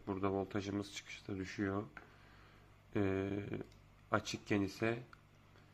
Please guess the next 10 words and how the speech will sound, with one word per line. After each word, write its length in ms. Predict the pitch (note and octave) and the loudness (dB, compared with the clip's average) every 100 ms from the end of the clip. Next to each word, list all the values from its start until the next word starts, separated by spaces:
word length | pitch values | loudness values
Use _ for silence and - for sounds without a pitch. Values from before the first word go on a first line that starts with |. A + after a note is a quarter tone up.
| - - - - - - - - - - - - B2+ A2 G#2 | -20 -20 -20 -20 -20 -20 -20 -20 -20 -20 -20 -18 -14 -4 6
doyumda 420 | G2+ G2+ G#2 G#2 | 8 10 8 8
oluyor 340 | A2 G2+ G2+ | 8 8 6
ve 160 | G#2+ A2 | 6 2
dışarıya 760 | G2 - G2+ G2+ G#2+ G#2+ G2 | 0 4 6 6 6 6 2
bir 220 | G2+ G#2 F2 - - - - - - | 2 2 2 -8 -16 -20 -20 -20 -10
olarak 380 | - F#2+ F#2 F#2 | -2 0 0 -4
çıkıyor. 500 | - - F#2+ G2+ G#2 | -10 -6 -2 0 0
Beş 320 | G2+ G2 - | 0 -2 -4
volt 200 | G2+ F#2+ | -8 -6
direkt 300 | G2+ G2 G#2 | -2 0 -2